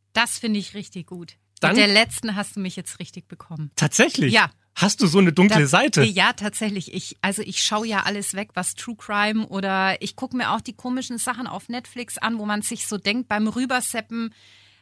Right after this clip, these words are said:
Speaker 1: „Was ist das für ein Cover?“ Schon alleine das Cover schaut schlecht aus. Ich gucke mir alles an. Ich kann ja immer noch <laughs> aufhören. Und da hast du mich auf jeden Fall.
Speaker 2: Und, und gruselt's dich dann nicht?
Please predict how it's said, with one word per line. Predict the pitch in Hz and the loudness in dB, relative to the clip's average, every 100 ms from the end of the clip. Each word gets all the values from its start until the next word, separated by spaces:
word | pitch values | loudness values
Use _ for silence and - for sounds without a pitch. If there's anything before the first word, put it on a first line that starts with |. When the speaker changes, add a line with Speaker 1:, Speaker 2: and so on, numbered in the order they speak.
| _ _ | _ _
Speaker 1:
„Was | 185 196 | -6 -4
ist | 220 - | -6 -8
das | 208 - | -6 -4
für | 208 | -4
ein | 202 | -6
Cover?“ | - 220 226 | -4 -4 -2
Schon | 214 - 214 | -2 -2 -2
alleine | 185 185 202 196 | -2 -2 -2 -2
das | 185 - | -4 -6
Cover | - 226 233 | -6 -4 -2
schaut | - 208 | -4 -4
schlecht | - 202 214 - | -4 -4 -6 -2
aus. | 208 208 - _ | -2 -2 -6 _
Ich | 214 202 | -2 -2
gucke | - - | -4 -2
mir | 220 202 | -2 2
alles | 196 196 - | 2 2 0
an. | 190 214 294 | 4 4 4
Ich | 214 - | -2 0
kann | 233 | 4
ja | 220 | 6
immer | 262 277 | 8 8
noch | 269 262 - | 8 6 4
<laughs> | 254 - | 0 4
aufhören. | 285 269 - 247 269 285 - - - - | 4 4 -2 0 0 -2 -10 -16 -18 -4
Und | 233 233 220 - _ | 0 2 0 -8 _
da | 202 233 214 | 6 6 4
hast | 226 - | -2 -2
du | 220 | -2
mich | 214 - | -2 -2
auf | 202 | -4
jeden | 220 214 208 | 0 0 0
Fall. | 190 170 165 - _ | 0 0 0 -4 _
Speaker 2:
Und, | - 170 - | -2 -2 0
und | 202 151 - | -4 -4 -2
gruselt's | 147 220 233 - | 0 0 -2 -2
dich | 214 - | -2 0
dann | 185 135 | 0 2
nicht? | 208 - | 2 0